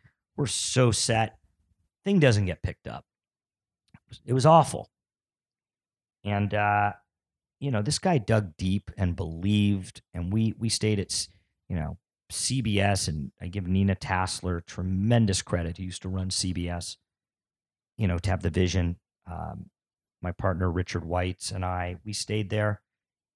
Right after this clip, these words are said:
And then, you know, N C I S Los Angeles came, and the work that this guy does, and then, and then, um, Lip Sync Battle came.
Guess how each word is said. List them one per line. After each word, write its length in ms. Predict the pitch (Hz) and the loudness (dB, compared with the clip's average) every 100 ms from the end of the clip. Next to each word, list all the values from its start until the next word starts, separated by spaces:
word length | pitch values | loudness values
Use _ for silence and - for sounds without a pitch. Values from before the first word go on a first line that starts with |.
| _ | _
And 100 | 104 | -2
then, 300 | 117 127 135 160 | 0 2 0 -2
you 100 | 139 | -2
know, 100 | 131 | -2
N 120 | 127 | -2
C 140 | 147 | 0
I 100 | 139 | 0
S 140 | 135 139 | 0 0
Los 180 | 131 | -2
Angeles 380 | 131 143 117 90 | -2 -4 -4 -6
came, 400 | - 90 80 87 - _ | -8 -10 -10 -14 -20 _
and 320 | 101 95 92 - _ _ _ _ _ | -4 -2 -2 -6 _ _ _ _ _
the 60 | |
work 420 | 110 107 123 139 - | -4 2 2 0 -4
that 160 | 104 | -8
this 180 | 123 113 | -6 -6
guy 240 | - 104 101 | -2 -2 0
does, 360 | 104 104 101 | 0 0 0
and 100 | 107 | 0
then, 300 | 110 113 113 - | 2 0 -2 -4
and 180 | 113 113 | -8 -6
then, 340 | 123 120 120 - 117 | -6 -8 -12 -16 -16
um, 320 | 113 113 110 _ _ _ _ _ _ | -14 -14 -18 _ _ _ _ _ _
Lip 160 | 143 - | -6 -2
Sync 200 | 98 - | -2 -2
Battle 300 | 78 82 - | -8 -8 -10
came. 280 | - - | -12 -12